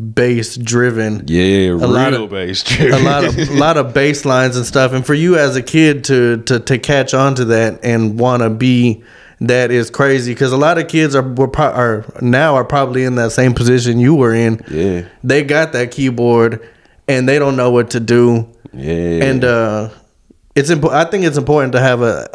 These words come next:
Speaker 1: have some kind of out, uh, what is it, like, an outlook or an out, uh, some kind
Speaker 2: Yeah, yeah,
Speaker 1: something
Speaker 2: yeah,
Speaker 1: to do
Speaker 2: an
Speaker 1: whenever,
Speaker 2: outlet.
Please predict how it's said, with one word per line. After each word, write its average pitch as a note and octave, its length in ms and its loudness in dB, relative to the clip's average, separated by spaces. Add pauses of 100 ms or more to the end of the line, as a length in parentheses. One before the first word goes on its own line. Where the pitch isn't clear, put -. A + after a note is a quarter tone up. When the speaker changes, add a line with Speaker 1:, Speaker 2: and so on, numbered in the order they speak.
Speaker 1:
have B2 260 0
some C3 160 0
kind A#2+ 220 2
of A2 160 0 (160)
out, B2 420 -4 (380)
uh, A2 320 0
what B2 200 0
is A2+ 100 -2
it, - 40 -4
like, G2+ 140 -4
an F#2+ 100 -4
outlook C#3 580 0
or A#2 160 2
an A#2 100 -2
out, C3+ 340 -2
uh, B2 280 -2 (640)
some D3 180 0
kind C#3+ 200 2
Speaker 2:
Yeah, A#2+ 100 0 (240)
yeah, C#3 60 4
Speaker 1:
something C#3 220 2
Speaker 2:
yeah, A#2 140 2
Speaker 1:
to G2+ 100 0
do - 60 2
Speaker 2:
an F3 200 2
Speaker 1:
whenever, D#3 280 2
Speaker 2:
outlet. B2 200 -4